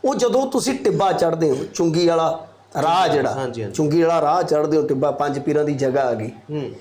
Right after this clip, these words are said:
Speaker 1: ਇਹ ਜਗ੍ਹਾ ਐਨਕਾਊਂਟਰ ਵਾਲੀ ਉਹ ਤੋਂ ਪਿਛਲੇ ਪਾਸੇ ਆ। ਠੀਕ ਹੈ?
Speaker 2: ਹੂੰ।
Speaker 1: ਗੱਡੀ ਦੀ ਲੀਹ ਜਿੱਥੋਂ ਲੰਘਦੀ ਆ, ਹੁਣ ਤੇ ਸ਼ਾਇਦ ਫਾਜ਼ਿਲਕਾ ਨੂੰ ਵੀ ਇੱਕ ਮੁੜ ਜਾਂਦੀ ਹੈ।
Speaker 2: ਹਾਂਜੀ।
Speaker 1: ਅੱਛਾ, ਇਹ ਦੱਸੋ ਵੀ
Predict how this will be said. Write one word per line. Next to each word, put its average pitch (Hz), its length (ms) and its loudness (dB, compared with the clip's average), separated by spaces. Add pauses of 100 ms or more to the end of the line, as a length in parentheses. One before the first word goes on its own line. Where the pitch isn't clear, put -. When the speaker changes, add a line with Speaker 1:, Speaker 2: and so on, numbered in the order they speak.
(180)
Speaker 1:
ਇਹ 226 160 4
ਜਗ੍ਹਾ 226 220 2
ਐਨਕਾਊਂਟਰ 196 480 0
ਵਾਲੀ 196 200 2
ਉਹ 202 100 2
ਤੋਂ 196 300 -2
ਪਿਛਲੇ 143 400 0
ਪਾਸੇ 113 420 -6
ਆ। 101 40 -14 (960)
ਠੀਕ 170 260 -2
ਹੈ? 233 280 -2
Speaker 2:
ਹੂੰ। 156 60 -2
Speaker 1:
ਗੱਡੀ 185 200 0
ਦੀ 185 120 0
ਲੀਹ 185 260 0
ਜਿੱਥੋਂ 156 600 -4
ਲੰਘਦੀ 151 460 0
ਆ, 127 80 -2 (420)
ਹੁਣ 165 100 0
ਤੇ 151 160 0
ਸ਼ਾਇਦ 156 200 0
ਫਾਜ਼ਿਲਕਾ 147 480 0
ਨੂੰ 151 100 0
ਵੀ 156 80 2
ਇੱਕ 131 140 -2
ਮੁੜ 131 160 2
ਜਾਂਦੀ 117 280 0
ਹੈ। - 60 0
Speaker 2:
ਹਾਂਜੀ। 127 360 -4 (2000)
Speaker 1:
ਅੱਛਾ, - 380 -2
ਇਹ 302 220 2
ਦੱਸੋ 226 480 2
ਵੀ 311 300 0